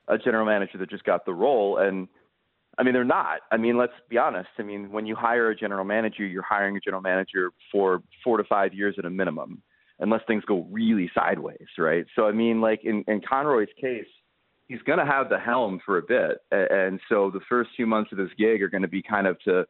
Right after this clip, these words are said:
really understand what this roster looks like, and most importantly, obviously, understand what this roster looks like under a new head coach, and to see if some of the players, uh,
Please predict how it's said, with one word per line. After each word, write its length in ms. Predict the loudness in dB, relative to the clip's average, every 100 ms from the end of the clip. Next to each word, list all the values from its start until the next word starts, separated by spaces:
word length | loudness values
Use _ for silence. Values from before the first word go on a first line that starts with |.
| _ _ _ _ -4
really 320 | 0 2 2
understand 460 | 0 0 0 2 2
what 100 | 0
this 160 | -2
roster 400 | 0 0 0 -4
looks 220 | 0 -2 0
like, 240 | 0 2 0
and 100 | 2
most 220 | 2 0
importantly, 480 | -4 0 0 0 0
obviously, 440 | 0 0 -2 0
understand 300 | 0 0 -2
what 80 | -2
this 80 | -2 0
roster 260 | 0 -2 -8
looks 160 | -4 -2
like 120 | -2 0
under 180 | 0
a 60 | 0
new 140 | -2 -4
head 120 | -4 0
coach, 240 | 0 0 -4 -10 -10 _ _ _ -4
and 160 | -2 -2
to 60 | -4
see 120 | 0 0
if 80 | 2
some 120 | 0
of 160 | 0 0
the 160 | 0
players, 560 | 0 2 2 2 0 -4 -10 -20 _ _ _ -4
uh, 400 | 0 2 2 0